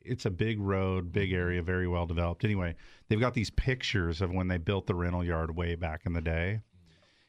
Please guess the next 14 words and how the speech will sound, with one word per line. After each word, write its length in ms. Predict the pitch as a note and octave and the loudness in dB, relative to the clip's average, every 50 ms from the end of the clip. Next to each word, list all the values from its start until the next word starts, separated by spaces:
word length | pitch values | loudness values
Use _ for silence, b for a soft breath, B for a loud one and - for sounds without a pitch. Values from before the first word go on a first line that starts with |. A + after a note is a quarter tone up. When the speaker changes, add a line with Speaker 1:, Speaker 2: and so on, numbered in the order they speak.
| b b - | b b 2
Speaker 1:
and 100 | A#2+ A2 | 2 4
it's, 200 | A2 A2 - - | 4 2 2 2
like, 260 | A#2+ A#2 A2+ - - - | 0 2 0 -2 0 0
in 140 | A2+ F#2+ F#2+ | 2 2 2
a 60 | E2 | 2
desert. 380 | E2+ E2 D#2+ D2+ D#2+ D#2+ E2 - _ _ _ _ _ _ _ _ _ _ _ _ _ _ _ _ _ _ _ _ _ - | 2 2 2 0 -2 -4 -6 -8 _ _ _ _ _ _ _ _ _ _ _ _ _ _ _ _ _ _ _ _ _ 2
Speaker 2:
Isn't 100 | - F#2+ F2+ | 4 4 4
that 60 | E2 - | 4 4
crazy? 320 | - E2 E2+ E2+ F2+ F2+ - | 4 4 4 4 2 2 2
Speaker 1:
A 80 | - C#3 | 2 0
full-on 640 | - - D#3+ D3+ C#3+ C#3+ D3 C#3 C#3 C#3 C3+ B2+ - | 2 2 2 4 4 4 4 2 2 2 0 0 0
arid 340 | A#2 G#2+ G#2 G2+ G2 F2+ F2+ | 2 2 2 2 0 0 0
desert. 380 | F2+ E2 E2 D#2+ E2+ E2+ - _ - | 0 0 0 -2 -4 -8 -8 _ 2
Speaker 2:
Yeah, 280 | F2+ F2 E2+ D#2+ F2 | 4 4 4 4 2